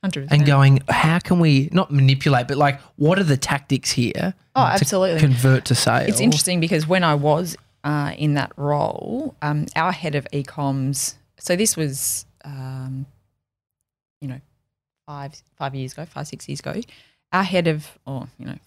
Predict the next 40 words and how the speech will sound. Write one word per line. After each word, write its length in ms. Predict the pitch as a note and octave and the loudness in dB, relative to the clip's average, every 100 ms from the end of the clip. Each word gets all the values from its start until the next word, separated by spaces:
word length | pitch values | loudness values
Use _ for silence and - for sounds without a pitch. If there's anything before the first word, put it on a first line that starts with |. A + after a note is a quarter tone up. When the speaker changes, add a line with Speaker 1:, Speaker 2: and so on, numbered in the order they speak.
| _ | _
Speaker 1:
five 160 | C#3 B2 | -4 -4
to, 120 | C#3+ - _ _ | -8 -14 _ _
five 120 | C#3+ | -10
to 80 | C#3+ | -8
seven 240 | - C3 C3 | -10 -6 -4
years 140 | B2+ | -4
ago 140 | - B2+ | -4 -4
when 100 | B2+ | -4
I 60 | |
was 100 | C3 | -6
actually 280 | - - - | -10 -16 -12
in 120 | C3 C3+ | -4 -4
amongst 360 | C3 C3+ - | -2 -4 -6
it, 160 | C3+ - - - _ _ - | -8 -8 -10 -20 _ _ -4
um, 340 | E3+ D#3+ D#3 - _ | 0 0 -2 -6 _
our 120 | F3+ | -2
head 240 | E3+ F#3+ F#3 | 0 0 2
of 100 | G3 | 2
e-coms 460 | D#3+ C#3+ D#3+ C#3+ C3+ | -2 -2 0 0 0
had 120 | D#3+ | 0
actually 260 | B2+ - C#3+ | -2 -4 -6
come, 540 | - C#3+ C#3 C#3 C3+ - | -6 -4 -2 -2 -6 -6
or 100 | C#3+ | -6
he's 140 | D#3+ C3+ | -4 -4
a 60 | |
Californian, 680 | C3 C#3 C3+ C#3 C3 - - | -4 -4 -6 -6 -8 -8 -8
so 160 | D3+ | -4
he'd 220 | D#3+ D3 C#3+ _ _ | -2 -2 -6 _ _
come 220 | _ D3+ D3 | _ -2 -2
from 340 | C3 A#2+ A#2+ - - | -2 -6 -8 -12 -8
the 80 | |
States, 560 | C#3 A#2 B2 F#4+ - - _ _ _ - | -4 -2 -4 -4 -6 -8 _ _ _ -2
um, 200 | C#3+ C#3 - | 0 0 0
and 200 | D3 D3 | 0 0
he 260 | D#3+ D3 | 2 2
was 580 | D3 C#3 C3+ B2 - - - - | 2 0 0 0 0 -2 -6 -6
instrumental 520 | C#3+ - B2 B2 C3+ | -4 -2 -2 -4 -2
in 160 | C3 | -4
kind 200 | C3 - | -4 -6
of 140 | B2+ | -8